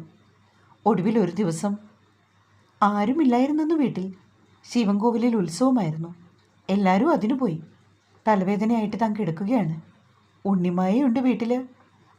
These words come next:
അപ്പോഴായിരുന്നു ഉറക്കെ ഒരു നിലവിളി കേട്ടത്. ഓടിച്ചെന്നപ്പോൾ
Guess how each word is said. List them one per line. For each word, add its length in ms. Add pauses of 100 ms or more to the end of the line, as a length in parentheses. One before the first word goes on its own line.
അപ്പോഴായിരുന്നു 600 (220)
ഉറക്കെ 340
ഒരു 120
നിലവിളി 380
കേട്ടത്. 340 (720)
ഓടിച്ചെന്നപ്പോൾ 800